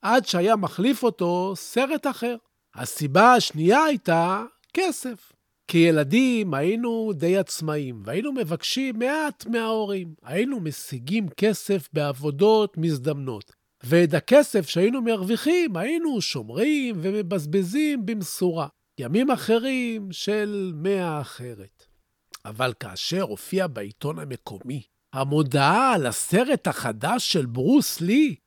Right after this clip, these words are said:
היה לנו ברור שאין כאן בכלל דיון אם ללכת לסרט או לא. סרט של ברוס לי היה חגיגה לכולם. אומן הקראטה שריתק מיליונים מסביב לעולם באותם שנים.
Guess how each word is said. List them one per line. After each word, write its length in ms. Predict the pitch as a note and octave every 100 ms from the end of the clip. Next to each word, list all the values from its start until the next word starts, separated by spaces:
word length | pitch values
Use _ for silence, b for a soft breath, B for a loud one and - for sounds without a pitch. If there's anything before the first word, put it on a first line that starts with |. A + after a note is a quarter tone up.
| _ -
היה 320 | A#2+ C#3 A3+
לנו 260 | D#4 D4+ A3
ברור 580 | D3 D#3+ D#3+ D4+ D4 A#3
שאין 440 | - D#3 A3 B3+
כאן 280 | F#3+ A3+ F#3
בכלל 460 | F3+ - G3+ A3+ A3
דיון 600 | D#3 F3 E3+ B3 D4+ D4
אם 160 | F3
ללכת 640 | D#3 C3+ C3 G#3+ A#3 A#3+ B3
לסרט 720 | A#3 D#3+ - G#3+ G#3 F#3+ -
או 80 | C#3
לא. 200 | B2+ G2 _ _ _ -
סרט 540 | - C#4+ E4 D#4 G#3
של 260 | - F3 D#3
ברוס 640 | B2 D#3 D#4 E4+ - -
לי 300 | F3 B3+ D#4
היה 380 | E3+ D#3 A#3 C4+
חגיגה 800 | - F3+ E3 C3 E3 C3+ G3+ A3+
לכולם. 680 | A3 - E3+ E3 D#3+ C3 G2+ G2+ _ -
אומן 400 | D3+ F3 C4 D4+
הקראטה 720 | D4 - F#3+ E3 D3+ - B3+
שריתק 760 | G#3+ - E3+ C#3+ - A3 A3 - _ _ -
מיליונים 920 | G3 B3+ B3+ E4+ F4 F4 C#4+ A3+ B2+
מסביב 840 | A#2 F#3+ - G3 D#3 A#3+ B3 G3+ D3
לעולם 760 | F3 E3 E3 F#3 F#3 E3+ D3+
באותם 520 | C#3+ D#3+ D3+ D#3 C#3+ C3
שנים. 540 | - B2 A2+ A2 F#2+